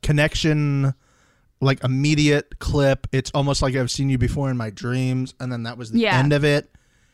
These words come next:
Speaker 1: And he was, like, very, like, he was running for office. I felt like some of these guys were talking like
Speaker 2: Yeah.
Speaker 1: a politician, like,
Speaker 2: Mm-hmm.
Speaker 1: "Well, you know,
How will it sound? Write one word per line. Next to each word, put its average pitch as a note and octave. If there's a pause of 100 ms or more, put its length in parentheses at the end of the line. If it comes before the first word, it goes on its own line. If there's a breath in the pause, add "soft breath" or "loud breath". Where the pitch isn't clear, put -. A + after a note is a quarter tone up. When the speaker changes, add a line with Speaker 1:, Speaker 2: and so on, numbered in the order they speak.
(520)
Speaker 1:
And C#3+
he -
was, A3+
like, E3
very, C3 (960)
like, E3
he C4
was C4+
running G3+
for E3
office. -
I C3
felt B3
like A3+
some G3+
of G3
these G3
guys D3+
were D3
talking D3
like A#3+
Speaker 2:
Yeah. A#3
Speaker 1:
a F3
politician, A2
like, F#2+ (340 soft breath)
Speaker 2:
Mm-hmm. G#3+
Speaker 1:
"Well, F3+
you B2+
know, A2+